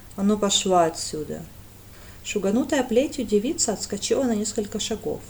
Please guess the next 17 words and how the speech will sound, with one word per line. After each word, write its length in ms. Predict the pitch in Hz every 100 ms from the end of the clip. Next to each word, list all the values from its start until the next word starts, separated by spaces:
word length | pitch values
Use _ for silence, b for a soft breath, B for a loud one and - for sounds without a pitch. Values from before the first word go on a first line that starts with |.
| - - b b b b
Гнев 320 | 190 214 370 294
был 160 | 240
ей 140 | 214 202
очень 320 | 269 - 262
к 60 |
лицу. 460 | 262 254 - - 151 - - b b b
Из 140 | -
тощей 380 | - 320 - 262
монастырской 640 | 233 226 - 262 254 220
крысы 480 | 214 233 392 - 180
она 220 | - 185
разом 300 | 226 285 269
превратилась 640 | 240 208 202 - 277 233 190
в 40 |
гибкую 420 | 196 254 - 226
дикую 380 | 196 226 247 240
кошку, 560 | 240 165 160 - -